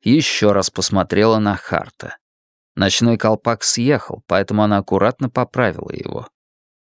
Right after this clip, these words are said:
Харт вновь шевельнулся. Олив подождала, пока он затихнет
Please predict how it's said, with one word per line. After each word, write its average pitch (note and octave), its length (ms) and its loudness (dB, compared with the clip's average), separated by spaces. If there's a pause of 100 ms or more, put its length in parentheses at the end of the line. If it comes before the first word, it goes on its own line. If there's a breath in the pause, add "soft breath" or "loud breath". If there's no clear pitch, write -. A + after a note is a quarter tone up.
(160)
Харт C#3+ 320 0
вновь C#3+ 300 4
шевельнулся. G#2+ 1000 2 (320)
Олив A2+ 300 0
подождала, A2+ 560 2
пока A2 340 0
он G#2+ 100 0
затихнет G#2+ 720 0